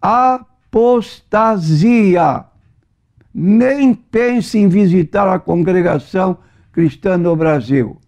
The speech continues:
É uma seita. E, consequentemente,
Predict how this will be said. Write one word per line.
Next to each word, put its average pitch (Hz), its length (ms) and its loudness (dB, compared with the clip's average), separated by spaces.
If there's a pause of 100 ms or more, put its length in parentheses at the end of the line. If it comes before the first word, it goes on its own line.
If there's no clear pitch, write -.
(1200)
É 156 120 -2
uma 208 280 -2
seita. - 760 -4 (960)
E, - 100 -4
consequentemente, 190 1500 -2